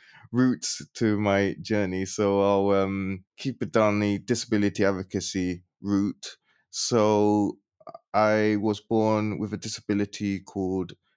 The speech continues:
limb pelvic hypoplasia, which means I have no arms, um, short legs,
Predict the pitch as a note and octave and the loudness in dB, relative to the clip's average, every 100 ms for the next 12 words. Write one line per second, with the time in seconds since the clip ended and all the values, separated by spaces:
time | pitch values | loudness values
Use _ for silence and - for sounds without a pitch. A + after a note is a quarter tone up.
0 | _ G#2 G#2+ G#2+ F#2+ E2+ - F2+ - D#2+ | _ -6 -2 -2 -2 -2 -4 -6 -6 -10
1 | - A2+ A2+ G#2+ G#2+ G#2 G#2+ G#2+ _ _ | -2 0 0 0 2 2 0 -6 _ _
2 | _ _ - - G#2+ F#2+ F#2+ F2 - F2 | _ _ -14 -8 -6 -4 -4 -4 -4 -2
3 | F#2+ F2+ F2 G2+ F#2+ F#2 - F2+ F2+ F2+ | -2 -2 -4 -4 -2 -2 0 0 0 -2
4 | F2 F2 - - - _ _ _ - E2+ | -4 -6 -8 -12 -18 _ _ _ -4 -2
5 | E2+ E2+ E2+ D#2 C3 C3 - F#2 F#2 F2 | 0 -2 -6 -4 0 0 0 0 -2 -4
6 | - | -10